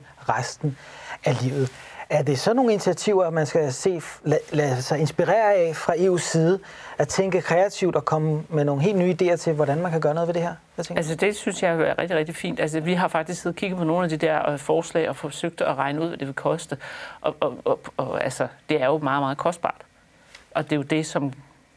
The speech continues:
Speaker 2: som gør, at man lige skal tænke sig om, hvilke initiativer man kommer med. Men jeg synes, det der er en,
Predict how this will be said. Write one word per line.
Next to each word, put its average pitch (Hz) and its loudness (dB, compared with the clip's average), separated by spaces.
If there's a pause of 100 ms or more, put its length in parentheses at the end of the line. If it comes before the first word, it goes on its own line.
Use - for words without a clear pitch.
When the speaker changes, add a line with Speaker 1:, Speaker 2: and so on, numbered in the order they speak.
(320)
Speaker 2:
som 147 -4
gør, 139 0
at 151 -2
man 139 -4
lige 156 -2
skal - -4
tænke - -6
sig 156 -2
om, 135 -2
hvilke 147 -4
initiativer 135 -6
man - -8
kommer 143 -4
med. 127 -6 (380)
Men 131 0
jeg 165 2
synes, 214 -4
det 190 -2
der 180 4
er 143 0
en, - -4